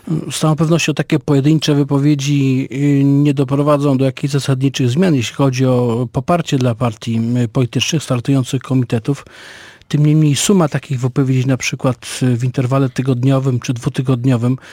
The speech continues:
może wpłynąć na przechodzenie wyborców bądź na przykład decyzję o niepójściu do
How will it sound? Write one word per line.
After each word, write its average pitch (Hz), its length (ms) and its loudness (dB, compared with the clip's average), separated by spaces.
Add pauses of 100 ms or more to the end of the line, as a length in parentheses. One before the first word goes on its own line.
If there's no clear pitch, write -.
(260)
może 139 240 2
wpłynąć 127 600 0
na 123 480 2 (580)
przechodzenie 131 600 2
wyborców 127 540 0
bądź 127 280 0
na 135 80 0
przykład 127 300 -4
decyzję 135 480 0
o 147 100 0
niepójściu 143 560 0
do 127 220 -2